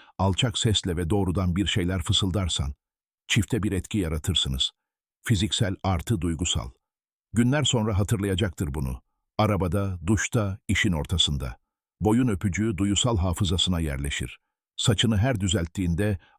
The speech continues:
anı geri gelir. An bittikten uzun süre sonra bile onun zihninde kalmanın yolu budur. Son düşünceler. Bir kadının vücudu ince ayarlı bir enstrüman gibidir. Çoğu erkek sadece temel notaları bilir.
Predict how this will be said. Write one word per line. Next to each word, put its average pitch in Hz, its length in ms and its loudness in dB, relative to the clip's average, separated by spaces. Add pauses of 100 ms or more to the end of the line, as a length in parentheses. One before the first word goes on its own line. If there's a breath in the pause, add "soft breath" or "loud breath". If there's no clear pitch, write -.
anı 101 280 4
geri 85 280 -2
gelir. 67 360 -6 (460)
An 120 220 4
bittikten 104 420 -2
uzun 101 220 0
süre 101 260 0
sonra 95 340 0
bile 92 160 -2
onun 98 260 2
zihninde 92 480 0
kalmanın 92 460 0
yolu 85 320 -2
budur. 73 240 -4 (560)
Son 92 380 2
düşünceler. 80 600 -2 (500)
Bir 123 140 2
kadının 104 440 0
vücudu 95 380 0
ince 101 320 2
ayarlı 90 400 -2
bir 85 100 -2
enstrüman 85 580 0
gibidir. 67 400 -6 (480)
Çoğu 123 260 2
erkek 90 340 -4
sadece 104 460 0
temel 101 340 2
notaları 87 480 0
bilir. 76 320 -4